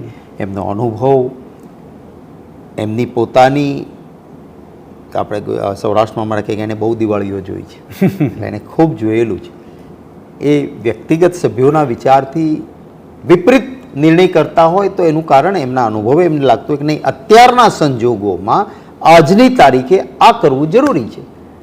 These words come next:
Speaker 1: તો ખાનદાન કુટુંબના બધા જ સભ્યો પછી એને સ્વીકારીને ચાલે. પછી એમનો, "દાદા, હું તો કહેતો હતો નહીં, હજી મારું માનવું છે કે આ નહીં, તમે ફરીને વિચાર કરો, દાદા, આ નહીં સ્વીકારીએ,
Speaker 2: <laughs>
Speaker 1: તમે આમ કરશો તો આમ." તો એ, એ પરિવાર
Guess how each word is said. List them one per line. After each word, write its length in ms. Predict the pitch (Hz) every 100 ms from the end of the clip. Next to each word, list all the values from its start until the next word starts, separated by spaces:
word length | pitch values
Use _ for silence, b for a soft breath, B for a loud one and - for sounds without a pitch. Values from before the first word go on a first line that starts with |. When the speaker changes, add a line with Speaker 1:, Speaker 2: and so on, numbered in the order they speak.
| - -
Speaker 1:
તો 60 | 233
ખાનદાન 460 | - 202 254 254
કુટુંબના 320 | - 247 254
બધા 220 | 240 220 269
જ 60 |
સભ્યો 280 | 269 220 254
પછી 260 | 254 208 269
એને 160 | 269
સ્વીકારીને 520 | 254 262 285 285 226
ચાલે. 200 | 151 139
પછી 220 | 139 170 240
એમનો, 220 | 226 214
"દાદા, 240 | 180 185 196 175
હું 160 | 165
તો 120 | 165 180
કહેતો 240 | 180 180
હતો 180 | 175 185
નહીં, 240 | 175 170
હજી 180 | 151 165
મારું 260 | 175 165 160
માનવું 340 | 160 160 151
છે 140 | 160
કે 80 | 139
આ 80 | 143
નહીં, 260 | 147 156 123 B B -
તમે 200 | 147 160
ફરીને 340 | 151 151 170
વિચાર 340 | 156 156 156
કરો, 240 | 147 147 135
દાદા, 260 | 139 143
આ 80 | 147
નહીં 240 | 143 160 160
સ્વીકારીએ, 600 | 170 160 160 147 143 185
Speaker 2:
<laughs> 220 | 170 147
Speaker 1:
તમે 200 | - 156
આમ 160 | 156
કરશો 300 | 160 156 180
તો 80 | 175
આમ." 120 | 165
તો 240 | 165 - -
એ, 200 | - 202
એ 300 | 226 - 196
પરિવાર 480 | 196 147 147 175